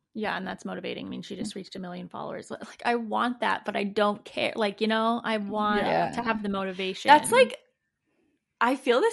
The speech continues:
Speaker 3: same way about just, like, filming and, like, how to, I think that, like, I see how you've connected so well, like, both of you have connected so well to your audiences now.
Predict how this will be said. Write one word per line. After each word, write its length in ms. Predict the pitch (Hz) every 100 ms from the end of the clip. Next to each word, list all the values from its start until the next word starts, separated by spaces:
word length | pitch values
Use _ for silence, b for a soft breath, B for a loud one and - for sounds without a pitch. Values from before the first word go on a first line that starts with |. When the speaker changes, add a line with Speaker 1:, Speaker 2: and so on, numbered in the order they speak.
| 453
Speaker 3:
same 140 | 180
way 100 | 185
about 280 | 226 233 -
just, 180 | 220 220
like, 140 | 196
filming 680 | - - - 175 165 131 170 -
and, 220 | 208 196
like, 320 | 180 170 - _ -
how 300 | - - 208
to, 280 | 208 190 185 _ _ _ _ _ _ _ _ _ -
I 100 | 254
think 220 | 254 311
that, 160 | 403 202 180 _ _
like, 180 | 233 220 -
I 160 | 185
see 380 | 208 - 226 226
how 160 | 233 214
you've 460 | 196 185 190 190 -
connected 580 | 226 185 123 - 190 180
so 340 | - 175 170
well, 360 | 165 143 175 175
like, 180 | 180 185
both 180 | 151 190
of 80 | 185
you 80 |
have 80 | 185
connected 340 | 185 185 190 -
so 120 | 190
well 140 | 165 -
to 100 | -
your 100 | -
audiences 460 | - 85 190 202
now. 360 | 208 214 226 233